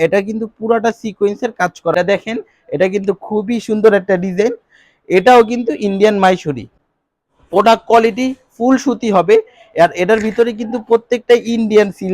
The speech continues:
দেওয়া থাকে। আমি দেখাই দিই আপনার, আমাদের কিন্তু দুইশো আশি থেকে শুরু হইছে। ওইখানে দুইশো আশি টাকার থ্রি পিস আছে,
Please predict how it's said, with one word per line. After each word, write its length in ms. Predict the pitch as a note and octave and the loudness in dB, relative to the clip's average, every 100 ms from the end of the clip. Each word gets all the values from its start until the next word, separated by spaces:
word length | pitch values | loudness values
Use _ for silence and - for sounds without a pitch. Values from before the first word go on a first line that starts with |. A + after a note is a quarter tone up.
| F#3 | 4
দেওয়া 140 | F3 E3 | 4 2
থাকে। 160 | D3+ G3+ | -6 -4
আমি 100 | F#3 E3 | -4 -2
দেখাই 220 | F#3 F#3+ | -2 -4
দিই 140 | F3+ F#3 | -6 -4
আপনার, 160 | G3 G3+ | -2 0
আমাদের 240 | G3 F#3 G3 G3 | 0 -2 -2 -4
কিন্তু 180 | G#3 G#3 D3+ | -12 -12 -10
দুইশো 280 | G3 A#3 - G3 | -8 -6 0 0
আশি 140 | - E3+ - | 0 -8 -8
থেকে 180 | E3+ F3 - | -8 -6 -6
শুরু 180 | F3+ F3 | -4 -4
হইছে। 240 | F3+ F3 A#3+ - _ - | -6 -8 -12 -14 _ -6
ওইখানে 280 | D#3+ F#3+ F3+ F3 | -4 -2 -2 -4
দুইশো 200 | F#3+ F#3+ F3+ | -6 -4 -4
আশি 120 | F#3+ F#3 | -4 -4
টাকার 200 | F3+ E3+ | -4 -6
থ্রি 180 | F#3 E3+ F3+ | -8 -12 -12
পিস 140 | F3+ F3+ | -10 -10
আছে, 180 | - | -8